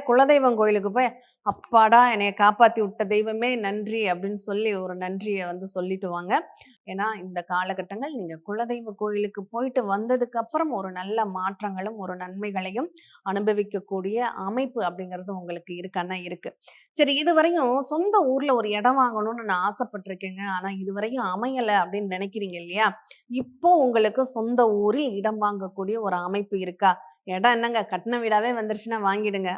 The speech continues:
அதுக்கான அமைப்பு இருக்கான்னா இருக்கு. பூர்வீகத்தில் மனை அமைக்கக்கூடிய யோகம் இந்த நேரத்துல இருக்கான்னா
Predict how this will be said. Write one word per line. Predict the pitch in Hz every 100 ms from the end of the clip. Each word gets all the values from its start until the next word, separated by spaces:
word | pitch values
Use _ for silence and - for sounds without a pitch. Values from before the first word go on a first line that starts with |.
| -
அதுக்கான | 190 196 185 180
அமைப்பு | 202 208 202
இருக்கான்னா | 180 180 180 220 180
இருக்கு. | 180 180 -
பூர்வீகத்தில் | 233 254 247 214 214 214 339 - - _ - 208
மனை | 220 240 233
அமைக்கக்கூடிய | 214 196 208 202 208 208 262 277 208
யோகம் | 214 226 226 190
இந்த | 190 202 185
நேரத்துல | 190 208 214 202 185
இருக்கான்னா | 196 196 180